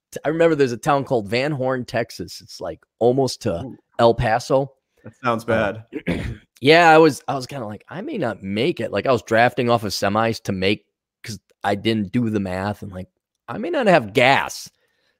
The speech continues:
Speaker 1: uh, to make it.
Speaker 2: <laughs>
Speaker 1: Uh, but I did.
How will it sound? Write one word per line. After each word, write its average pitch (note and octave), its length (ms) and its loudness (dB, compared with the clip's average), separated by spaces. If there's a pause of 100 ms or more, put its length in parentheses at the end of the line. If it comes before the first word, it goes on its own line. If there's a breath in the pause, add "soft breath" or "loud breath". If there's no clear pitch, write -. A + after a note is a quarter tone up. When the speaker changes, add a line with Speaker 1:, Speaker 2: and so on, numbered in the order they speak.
(120)
Speaker 1:
uh, E2 260 -6
to G2+ 160 -6
make D#2+ 260 -8
it. D2+ 160 -12 (380)
Speaker 2:
<laughs> - 120 -8
Speaker 1:
Uh, F#2 380 -4 (140)
but E3+ 160 6
I E3+ 80 8
did. A#2 340 2